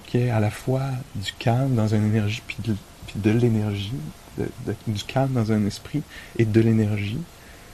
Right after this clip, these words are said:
Puis d'après ce que je peux voir, puis je continue à regarder ça, puis même ça me touche de le dire,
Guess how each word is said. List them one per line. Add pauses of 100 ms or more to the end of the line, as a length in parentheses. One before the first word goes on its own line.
(920)
Puis (380)
d'après
ce
que
je
peux
voir,
puis
je
continue
à
regarder
ça, (2000)
puis (320)
même
ça
me (100)
touche
de
le
dire,